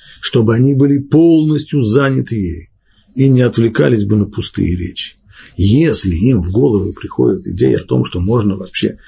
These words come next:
пойти куда-то, Богу молиться или еще что-то там, жертвы приносить и прочее, это значит, у них есть минута свободного времени.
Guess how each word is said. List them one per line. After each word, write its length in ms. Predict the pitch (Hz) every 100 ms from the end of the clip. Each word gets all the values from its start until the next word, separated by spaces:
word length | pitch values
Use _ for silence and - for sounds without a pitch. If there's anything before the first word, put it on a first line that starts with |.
| - - -
пойти 300 | 85 85 143
куда-то, 520 | - 78 117 135 87 82
Богу 240 | 131 156
молиться 440 | 143 131 127 113 98
или 100 | 92
еще 220 | 92 98
что-то 320 | - - -
там, 100 | -
жертвы 340 | 90 156 160 151
приносить 400 | 143 127 123 120
и 40 |
прочее, 360 | - 120 - - - - - -
это 100 | 110
значит, 300 | 139 - 151
у 60 |
них 140 | 156 156
есть 260 | 170 - 170
минута 300 | 165 147 139
свободного 520 | 151 147 147 147 143
времени. 420 | 127 98 82